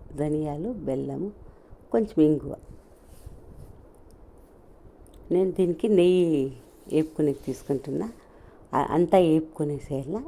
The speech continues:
వేపుకొని మిక్సీకి వేసుకొని అల్లం చట్నీ తయారు చేసుకునేది. ఇది బాగా ఒక నెల అయినా కానీ అల్లం చట్నీ ఏమీ కాదు.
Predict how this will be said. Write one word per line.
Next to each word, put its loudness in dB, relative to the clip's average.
వేపుకొని -2
మిక్సీకి -4
వేసుకొని -4
అల్లం -2
చట్నీ -10
తయారు -4
చేసుకునేది. -10
ఇది 0
బాగా 0
ఒక -6
నెల 0
అయినా 2
కానీ -4
అల్లం -2
చట్నీ -6
ఏమీ -2
కాదు. -6